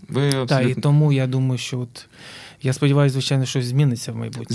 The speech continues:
Speaker 1: Змінюється. Ми, ну, добре, що багато театрів, ну, взагалі, в Україні всі національні театри намагаються вже, по-перше, ставити свої якісь вистави, хореографи, нові, сучасні, запрошують хоро-, хореографів з-за кордону, вони приїжджають,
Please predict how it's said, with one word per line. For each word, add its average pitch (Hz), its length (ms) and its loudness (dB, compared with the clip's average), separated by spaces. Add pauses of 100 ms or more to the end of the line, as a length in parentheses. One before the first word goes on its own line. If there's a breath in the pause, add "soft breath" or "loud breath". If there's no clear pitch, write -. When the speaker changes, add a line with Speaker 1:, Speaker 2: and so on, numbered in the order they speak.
Speaker 1:
Змінюється. 143 480 2
Ми, 113 360 2
ну, 120 420 2 (100)
добре, 127 340 0
що 117 500 0 (300)
багато 110 340 0
театрів, 120 420 -2
ну, 123 80 -4
взагалі, 104 260 -2
в - 140 -8 (140)
Україні 101 480 -2
всі 92 180 -8
національні 95 460 -4
театри 117 300 -4
намагаються 101 520 -2
вже, 101 240 -2
по-перше, 107 420 -4
ставити 104 380 -2
свої 101 220 -4
якісь 107 220 -6
вистави, 123 440 -4
хореографи, 113 640 -4 (200)
нові, 110 220 0
сучасні, - 600 -6
запрошують 120 480 -2
хоро-, 110 280 -2
хореографів 107 640 -2
з-за 110 280 -2
кордону, 98 560 -4
вони 104 220 -4
приїжджають, 98 640 -6